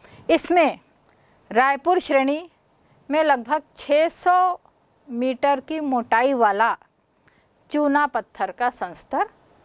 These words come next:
पाया जाता है, जबकि ज-, चंद्रपुर श्रेणी है, इस श्रेणी में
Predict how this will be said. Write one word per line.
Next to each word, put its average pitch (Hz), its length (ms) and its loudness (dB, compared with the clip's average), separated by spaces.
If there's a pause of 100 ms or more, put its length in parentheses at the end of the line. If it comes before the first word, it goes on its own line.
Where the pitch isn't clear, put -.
(240)
पाया 190 320 0
जाता - 340 -14
है, - 260 -18 (1400)
जबकि 262 340 4
ज-, 254 280 2 (160)
चंद्रपुर 294 640 2 (220)
श्रेणी 208 400 -4
है, 240 260 -4 (560)
इस 392 240 2
श्रेणी 214 420 -2
में 262 260 -2